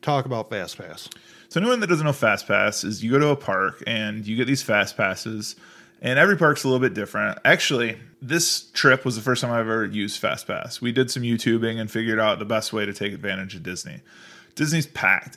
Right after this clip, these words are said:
Speaker 2: Everywhere you go, it's hour lines. So anyone will tell you if you're going to Disney with kids,
Speaker 1: Don't.
Speaker 2: Well, they say don't unless you're gonna buy the fast passes, because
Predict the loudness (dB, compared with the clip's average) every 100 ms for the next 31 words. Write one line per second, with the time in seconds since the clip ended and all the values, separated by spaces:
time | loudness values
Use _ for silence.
0 | -4 0 0 0 0 -2 -2 -4 0 0
1 | 0 -4 -8 -10 -6 -2 0 -2 -2 0
2 | 2 2 0 0 2 2 0 -4 -4 -4
3 | -4 -4 -4 -4 -8 -2 0 2 -2 -10
4 | -14 -20 -8 -2 -2 -2 -8 _ -20 -20
5 | _ -10 -8 -8 0 6 6 6 4 4
6 | 2 2 4 4 4 2 0 0 0 0
7 | 0 0 2 2 2 -2 -8 -8 -12 -10
8 | -2 -2 -2